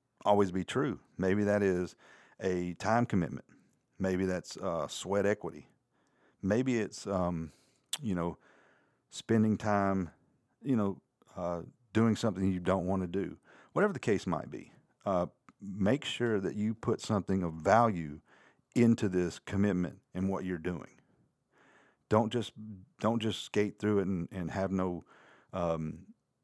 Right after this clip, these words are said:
you know, nothing of value. Don't be, don't feel like you're not giving up something,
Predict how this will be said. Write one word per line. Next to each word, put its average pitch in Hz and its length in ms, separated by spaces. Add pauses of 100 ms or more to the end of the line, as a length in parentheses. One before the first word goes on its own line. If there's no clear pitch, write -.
(160)
you 107 80
know, 90 380
nothing 110 420
of 90 100
value. 98 300
Don't 110 220
be, 107 140 (260)
don't 110 160
feel - 180
like 107 180
you're 101 120
not 87 200
giving 95 300
up - 140
something, 78 480